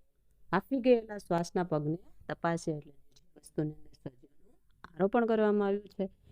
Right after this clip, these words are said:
એના પછીનો છે પથ્થર થરથર ધ્રુજે છે. પથ્થર છે એ નિર્જીવ વસ્તુ છે ને અંદર થરથર ધ્રુજવું તે સજીવનું આરોપણ થયેલું છે એટલે એ સજીવારોપણ કહેવાય.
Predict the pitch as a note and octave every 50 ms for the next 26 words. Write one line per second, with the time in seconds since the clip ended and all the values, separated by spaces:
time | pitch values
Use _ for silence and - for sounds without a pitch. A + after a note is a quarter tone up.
0 | - - - _ _ - E3+ F#3+ A3 C4 D#4+ - E4+ D4+ - - - C4 B3+ B3+
1 | A#3+ - A#3+ A#3 A3 - _ A#3 G#3+ G#3 - _ _ _ _ - C#4 C#4 C#4 C#4
2 | C#4+ C#4 - - - F3 F3 F3 F#3 F3+ F#3 - G3 F#3+ G3+ A#3+ E4 - _ _
3 | - E3 - - D#3+ F3+ F3 D#3 C3+ F3 F3 F3 D#3+ - E3 - - - _ _
4 | _ _ _ - G#3+ A3 A3 - D#4 D#4 D4+ D4 - - C#4+ C#4+ C4 B3+ A#3+ A#3
5 | - - - - - - _ _ - F3 F3 - F#3 E3 D#3+ - - - - -
6 | - - - _ _ _ _ _ - - A3 A#3+ C4+ - - D4 C#4 A#3+ F3 F3+
7 | F3 E3 - E3 D3+ D3 - D#3 D3+ D3+ D#3+ - - D3+ C#3+ - D#3 D3+ D3+ D3
8 | D3+ F3 A3+ D#4 F#4+ - - - _ G#3+ C4 C#4+ D4 C#4 C4+ C4+ B3+ B3 - G#3
9 | A#3 G#3+ G#3 G3+ G3+ G3+ G3 - F3 D#3 E3+ D3+ D#3 E3+ G3+ B3 - - D4 B3+
10 | C#4 C#4 C4 B3+ B3+ B3 - A#3 A3 A3 G#3+ A3+ G#3 G3+ G3+ G#3